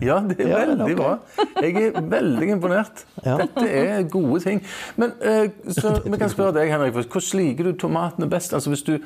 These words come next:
Speaker 1: eh, hvordan ville du lage, hvis du virkelig skal kose deg med tomater, hvordan gjør du det da?
Speaker 2: Nei, altså, når jeg var, når jeg var liten, så husker jeg, da fikk vi sånn, da tok vi faktisk smør på skiva, tomat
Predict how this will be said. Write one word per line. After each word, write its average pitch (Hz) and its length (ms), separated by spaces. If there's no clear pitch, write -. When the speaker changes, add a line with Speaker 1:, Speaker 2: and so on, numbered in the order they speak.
Speaker 1:
eh, 127 340
hvordan 151 320
ville 160 180
du 160 400
lage, 110 480
hvis 131 140
du 143 180
virkelig 139 420
skal 147 140
kose 123 520
deg 131 140
med 95 140
tomater, 101 420
hvordan - 560
gjør 104 240
du 95 160
det - 120
da? - 120
Speaker 2:
Nei, 131 220
altså, 147 200
når 156 120
jeg 151 100
var, 143 240
når 113 120
jeg 117 80
var 113 80
liten, 104 320
så 165 100
husker 123 260
jeg, 117 140
da 113 80
fikk - 320
vi 120 140
sånn, 101 240
da 127 80
tok 127 240
vi 123 160
faktisk - 600
smør 123 420
på 104 80
skiva, 120 320
tomat 127 420